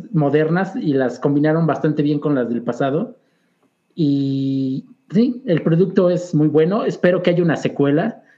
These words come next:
porque creo que tiene potencial para, para, para continuarlo. Y véanla, no se la pierdan.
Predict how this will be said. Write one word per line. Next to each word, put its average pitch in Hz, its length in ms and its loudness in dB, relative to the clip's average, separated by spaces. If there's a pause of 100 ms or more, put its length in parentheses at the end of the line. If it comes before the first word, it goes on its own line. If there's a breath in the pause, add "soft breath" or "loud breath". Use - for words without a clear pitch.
(140 soft breath)
porque 135 220 -4
creo 160 180 2
que - 100 -2
tiene 160 240 2
potencial 135 580 -2
para, 131 380 -2
para, 120 640 -2 (720)
para 143 180 2
continuarlo. 151 800 0 (540)
Y 131 180 0
véanla, 147 320 2
no 147 100 0
se 156 100 -2
la 151 120 2
pierdan. 120 400 -2